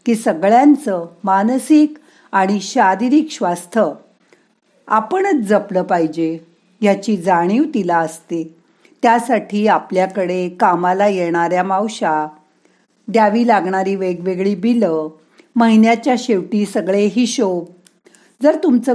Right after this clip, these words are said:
गृहव्यवस्थापन उत्तम असेल तर तुमचं आयुष्यच सुखाने, आनंदाने भरून जातं, हो ना? मग या गृहव्यवस्थापनासाठी काही महत्त्वाच्या गोष्टी लक्षात ठेवा.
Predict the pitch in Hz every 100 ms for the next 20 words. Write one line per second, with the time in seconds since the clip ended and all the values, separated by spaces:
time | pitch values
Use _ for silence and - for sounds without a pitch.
0 | 208 202 185 196 190 190 190 208 190 208
1 | 214 226 - - 285 269 202 - 214 170
2 | 147 160 _ _ _ - 226 226 202 175
3 | 214 185 170 208 - - 262 247 - -
4 | 220 - 208 196 185 185 180 196 175 185
5 | 185 196 190 190 190 190 196 214 240 254
6 | 247 247 233 202 160 - 156 - _ _
7 | _ 208 196 170 226 202 - _ _ _
8 | _ _ _ - 302 302 302 226 202 214
9 | 247 - - - 233 233 214 214 - 240
10 | 214 214 190 190 233 214 214 220 175 -
11 | _ _ - 233 269 330 165 185 185 226
12 | 202 214 185 165 156 - 185 180 180 -
13 | 190 175 - - 240 233 - 196 151